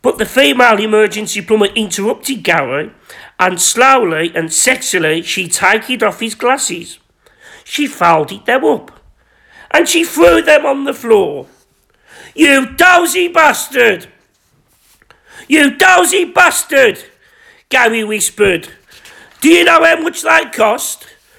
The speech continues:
But she just ignored it, Gary. She was totally in thy zone.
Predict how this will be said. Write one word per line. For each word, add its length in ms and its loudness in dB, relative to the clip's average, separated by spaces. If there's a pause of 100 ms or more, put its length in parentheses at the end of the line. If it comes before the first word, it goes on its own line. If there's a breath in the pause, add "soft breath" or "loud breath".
(480 soft breath)
But 160 0
she 160 0
just 280 -2
ignored 520 2
it, 140 -6
Gary. 560 0 (400 loud breath)
She 240 0
was 200 2
totally 600 2
in 360 -2
thy 340 2
zone. 720 0